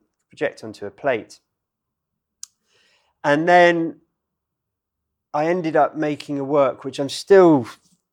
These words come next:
really love, actually, uh, which was called Conversation Piece. And it was the Willow pattern, the story of, um, projected onto two white plates. So I'd scanned in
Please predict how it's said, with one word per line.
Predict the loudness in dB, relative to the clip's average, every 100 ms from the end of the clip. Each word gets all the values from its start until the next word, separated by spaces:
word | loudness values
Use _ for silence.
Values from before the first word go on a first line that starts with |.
| _
really | -2 2 2 0
love, | -2 2 2 0
actually, | -10 -12 -14 -14 -14 _ -10
uh, | -4 -2 -2
which | -6 -10 -10
was | -12 -12 -14
called | -20 -10 -10 -8
Conversation | -10 -10 -8 -10 -10 -14 -18
Piece. | -14 -16 -16 -20 _ _ _ _ _ -4
And | -2
it | 0
was | 0 0 -2 -12 -20 _ _ _ _ _ _ _ _ _
the | -4
Willow | 4 6 6 2
pattern, | 0 -6 -6 -14 -14 -16 _ _
the | -20
story | -8 -4 -2 -4
of, | -6
um, | -6 -4 -6 -8 _ _ _ _ _ _ _
projected | -10 -2 -2 -4 -14 -12 -10
onto | -12 -14 -10 -6 -6 -10 _
two | -12 -10 -4
white | -2 -4 -8
plates. | -6 -6 -8 -20 -20
So | -8 -2
I'd | -2 -4
scanned | -8 -6 -6 -6
in | -8 -8 -12